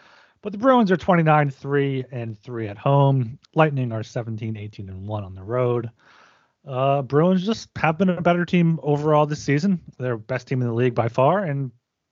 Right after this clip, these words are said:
a-, at home as well. And, and recently, Lightning have lost, uh, three straight there. So Bruins are my lock. Uh, my dog,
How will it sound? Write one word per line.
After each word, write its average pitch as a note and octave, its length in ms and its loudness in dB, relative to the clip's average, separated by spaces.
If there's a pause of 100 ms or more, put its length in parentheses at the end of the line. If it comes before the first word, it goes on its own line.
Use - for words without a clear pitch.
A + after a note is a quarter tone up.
(180)
a-, C3 180 -10
at C3 100 0
home C3+ 160 4
as C3 80 -2
well. C#3+ 240 4
And, B2 300 -6
and C3 140 2
recently, C3 480 0
Lightning A#2+ 320 -2
have A#2 160 -4
lost, A#2+ 320 0
uh, A#2+ 180 0
three C3 220 -4
straight - 260 -2
there. G#2+ 200 -16
So A2 260 -8 (840)
Bruins F3+ 200 8
are D3 40 4
my C3+ 80 4
lock. D#3+ 420 4
Uh, A#2 240 0
my A2+ 120 -4
dog, C#3+ 540 4